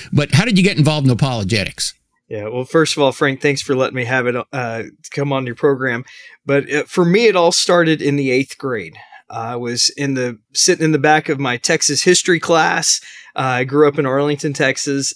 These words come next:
Speaker 2: and, um, I'm sitting back there, and I got two friends. They're, they're right next to me, and of course, you know, we're doing what every eighth grade boy is trying to do at school, and that's not learn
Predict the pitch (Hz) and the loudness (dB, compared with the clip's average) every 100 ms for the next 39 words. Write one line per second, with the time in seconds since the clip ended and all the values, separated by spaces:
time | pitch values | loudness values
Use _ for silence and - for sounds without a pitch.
0 | - 127 123 117 123 - - - - 131 | -4 -4 -2 -6 -10 -18 -20 -20 -8 -2
1 | 123 117 117 131 135 185 160 156 151 160 | -2 -4 -6 -4 -2 -2 0 0 2 2
2 | 147 135 120 123 - 180 160 - 165 156 | 2 0 -2 -4 -4 -4 -4 -2 0 2
3 | 151 139 127 123 120 127 143 139 143 139 | 0 -2 -4 -4 -4 0 0 2 0 -2
4 | 151 139 131 - 143 - 151 143 143 147 | -2 -2 -2 0 0 0 -2 0 0 2
5 | 151 160 156 147 135 147 143 143 139 139 | 4 4 4 2 2 2 0 0 2 0
6 | - 156 143 127 139 143 135 127 - 135 | 0 0 0 0 2 2 2 0 -2 -2
7 | 135 127 127 135 - - - 151 139 131 | -2 -2 0 0 2 -2 2 2 4 2
8 | 127 - 147 143 - 139 139 143 147 | -2 -2 0 0 2 0 0 0 -2